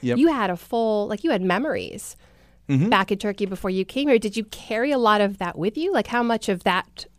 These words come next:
Speaker 2: of that is still with you today?
Speaker 1: See, this is why I like this conversation, because I, I rarely get a chance to talk about this on the show. We're doing the news every day, yada.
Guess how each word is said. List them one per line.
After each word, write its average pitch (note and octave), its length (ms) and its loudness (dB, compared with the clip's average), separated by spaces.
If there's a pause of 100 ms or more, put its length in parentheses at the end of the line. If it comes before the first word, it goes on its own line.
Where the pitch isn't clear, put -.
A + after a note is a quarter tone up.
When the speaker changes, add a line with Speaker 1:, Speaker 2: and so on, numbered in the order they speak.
Speaker 2:
of F#3 220 -2
that E3+ 240 0
is D#3+ 80 -2
still F3+ 260 0
with E3+ 160 -2
you D#3+ 100 -4
today? D#3 460 -6 (400)
Speaker 1:
See, - 160 -8
this A#3+ 80 0
is A3 100 2
why A3 120 6
I - 20 4
like F#3 220 2
this D3+ 140 -2
conversation, B2 580 -4
because A2+ 440 -2
I, C3+ 320 0
I C#3+ 180 2
rarely F#3 300 2
get E3 120 2
a C#3+ 40 0
chance C#3 380 -6
to - 60 -14
talk B2+ 160 0
about A#2 240 -2
this - 240 -8
on A#2 160 -6
the D3 80 -2
show. C4 180 2
We're B2 140 2
doing G2 240 -8
the F2+ 60 -12
news E3 300 0
every D#3 220 0
day, C#3+ 200 -2
yada. A2 320 -6